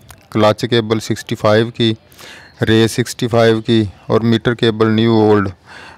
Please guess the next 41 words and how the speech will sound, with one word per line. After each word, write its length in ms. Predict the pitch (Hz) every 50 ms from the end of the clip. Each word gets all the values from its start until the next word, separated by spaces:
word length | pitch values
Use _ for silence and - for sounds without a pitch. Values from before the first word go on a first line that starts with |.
| _ _ -
वो 460 | 113 117 117 113 110 107 107 104 - -
सेवेंटी 340 | - - 113 113 117 120
फ़ाइव 320 | - - 110 110 107 107 101
की 140 | - - 110
आपको 260 | 101 95 98 95 - 95
मिल 240 | 95 95 92 92
जाएगी 200 | 90 92 95 95
ये 80 | 95 92
केबल। 340 | - - - 92 92 - 92
और 680 | - - - - - - - - - - _ - - 107
अगर 180 | 107 107 113 113
आप 120 | 110 107 101
सेट 260 | - 113 117 117 -
लेना 260 | 131 127 123 123 120
चाहते 280 | 117 117 113 104 - 113
हैं 80 | 110
तो 80 | 110 110
वो 100 | 110 107
भी 80 | 110 110
मुनासिब 400 | 104 104 101 98 95 - - 98
रेट 200 | 98 98 95 95
में 100 | 101 98
मिल 220 | 98 95 95 95 95
जाएगा। 320 | 98 98 98 95 92 92 90 _ _ _ _ _ _ - - - - - - - - - _ -
चैन 220 | - 110 113 120
कवर 320 | 117 - 120 127 139 147 139
है 40 | 135
सेवेंटी 420 | - 123 117 113 113 113 107 113 113
का, 180 | 110 110 104 104
सिल्वर 480 | 95 - - - 107 107 110 113 113 110
का, 120 | - 110
अच्छी 280 | 107 101 - - - 113
क्वालिटी 460 | - 110 107 104 101 98 92 101 104
का, 180 | 101 101 98 98 95
पाँच 280 | - - 104 104 104
सौ 120 | - - 107
बीस 300 | 104 104 110 107 - -
रुपये 200 | 107 98 - 101
इसकी 220 | 98 - - - 101
प्राइस 420 | - - - 95 95 95 92 -
है। 120 | - 90